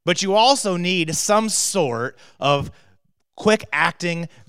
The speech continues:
base level carbohydrate." If any of you that ever run long races, you know that there's a distance at which you can just do water and you're fine. But then there are distances where you're gonna need to mix it and some electrolytes,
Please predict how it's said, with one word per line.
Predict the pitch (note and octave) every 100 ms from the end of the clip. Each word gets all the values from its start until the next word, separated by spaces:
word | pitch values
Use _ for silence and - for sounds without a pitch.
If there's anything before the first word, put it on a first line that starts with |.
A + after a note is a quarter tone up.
| C3
base | D#3+ F3+ E3+ -
level | D3 D3+ D#3 D3
carbohydrate." | - D#3+ D3+ D3+ C#3 D3+ D3+ G#2+ F#2+ F#2
If | A#2+
any | D#3+ F3+
of | F3+
you | E3+
that | D3+ D3
ever | D#3 D3
run | C#3+ D3+ D3+
long | C#3 C#3+
races, | C3+ C#3 - C#3+ B2+
you |
know | C#3 E3 E3
that | C3 B2+ - -
there's | F3+
a | E3+
distance | A#3 B3 G#3+ F#3
at | D#3+
which | E3 E3+
you |
can | E3 D#3
just | D3+ F#3+
do | E3 C3+
water | C3 C#3+ D#3+ E3
and | D3 C#3
you're | C3
fine. | G#2+ C3+ B2 A2 A2+ - - -
But | C#3
then | G3
there | G3
are | F3+
distances | D#3 F3 D#3 E3 C#3
where | D3+
you're | D3+
gonna | D3 F3
need | F3 D#3
to |
mix | C#3 D3 E3 -
it | A2+
and | A2+
some | D#3+
electrolytes, | C#3+ C3+ D#3+ - C#3 B2+ A#2+ B2